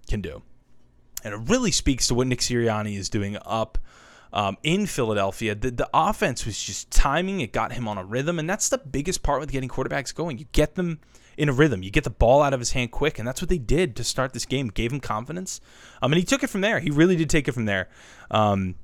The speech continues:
the Vikings' defense was so bad. They, I mean, the defensive line was getting destroyed. Their offensive line was bad. Um, the Vikings were.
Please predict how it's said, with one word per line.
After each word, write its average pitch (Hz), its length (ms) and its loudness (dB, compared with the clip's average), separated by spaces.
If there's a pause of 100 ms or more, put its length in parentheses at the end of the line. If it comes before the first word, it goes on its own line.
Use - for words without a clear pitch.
(360)
the 135 100 4
Vikings' 190 460 6
defense 123 340 2
was 104 100 -2
so 92 220 2
bad. 78 300 -4 (160)
They, 127 100 4
I 123 40 -2
mean, 127 180 0
the 120 80 4
defensive 120 460 0
line 110 380 0 (580)
was 123 120 0
getting 113 240 4
destroyed. 107 500 0
Their 131 160 10
offensive 120 460 4
line 110 240 0
was 101 120 -4
bad. 107 440 2 (420)
Um, 95 640 -2
the - 80 -4
Vikings 110 400 0
were. 104 340 0